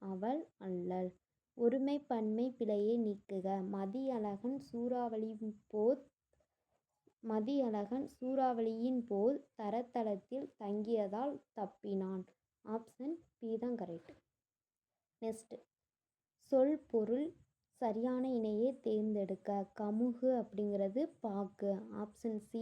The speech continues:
தான் கரெக்ட். கமுகு பாக்கு. பிழை திருத்துதல். சரியான பதிலை தேர்ந்தெடு. ஒரு நகரம். ஆப்ஷன் டி ஒரு நகரம்.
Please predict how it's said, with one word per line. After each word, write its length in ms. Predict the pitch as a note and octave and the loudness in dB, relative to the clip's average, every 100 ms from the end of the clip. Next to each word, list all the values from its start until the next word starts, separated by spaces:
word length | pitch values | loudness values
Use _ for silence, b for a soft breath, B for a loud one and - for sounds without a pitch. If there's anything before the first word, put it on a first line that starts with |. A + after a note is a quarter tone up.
| A#3 | -2
தான் 180 | A#3+ A3+ | -2 0
கரெக்ட். 360 | G3 G3 C4+ C#4 | -2 -2 -2 -2
கமுகு 500 | B3 G3+ G#3+ G#3 A#3 C#4+ - | -4 -4 -2 0 0 -2 -6
பாக்கு. 500 | G3+ F3 - - F#3 - _ _ _ _ _ B3 | -10 -10 -10 -6 -6 -8 _ _ _ _ _ 0
பிழை 200 | B3 C4+ | 2 2
திருத்துதல். 680 | - A#3 G3+ - F#3 F#3 F#3 - | 2 -2 -2 -4 -4 -2 -2 -2
சரியான 580 | A3+ G#3 A3+ A#3+ B3 C#4 | -2 0 0 0 0 0
பதிலை 440 | A#3+ F#3+ G#3 G#3 B3 - | -2 0 0 2 0 0
தேர்ந்தெடு. 640 | G3+ G3 G3+ F#3+ F3+ F#3+ F#3+ - | 0 0 0 0 0 0 -2 -2
ஒரு 280 | G3+ G#3 C4+ C4 | -2 0 0 0
நகரம். 680 | G#3+ F3+ - F3+ F#3+ F#3+ - - | -2 -4 -4 -2 -2 -2 -6 -8
ஆப்ஷன் 440 | G#3 G#3 - A3 G3+ | -8 -6 -6 -4 -4
டி 180 | - B3+ F4 - _ _ _ - | -2 -2 -2 -4 _ _ _ 0
ஒரு 240 | G#3+ A3+ C#4+ | 2 4 2
நகரம். 600 | A#3+ F#3 F3+ F3 F#3+ | 0 -2 -4 -2 -2